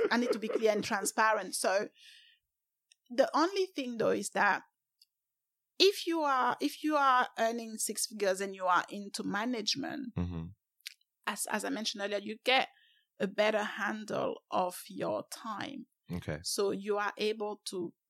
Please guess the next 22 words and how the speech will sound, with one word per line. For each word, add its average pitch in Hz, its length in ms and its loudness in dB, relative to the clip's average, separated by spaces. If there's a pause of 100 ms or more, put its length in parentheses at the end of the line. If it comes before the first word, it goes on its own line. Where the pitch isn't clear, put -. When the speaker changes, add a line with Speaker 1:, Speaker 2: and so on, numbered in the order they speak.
(460)
Speaker 1:
better 202 320 2
manage 196 480 -4
your 185 200 -4
time. 117 520 -8 (280)
Uh, 196 60 -2
you 202 260 -4
have 202 260 -2
more 202 180 -6 (120)
flexibility 196 640 -8
on - 240 -4 (140)
how 208 360 0
you 202 260 -4 (160)
manage 190 580 -4
your 170 280 -2
own 175 220 -4
time. 175 420 -10
Speaker 2:
Mm-hmm. 92 200 -6 (840)
Speaker 1:
You 233 380 0
may 247 220 2
have 233 280 2
a 214 80 -2
team 208 640 -2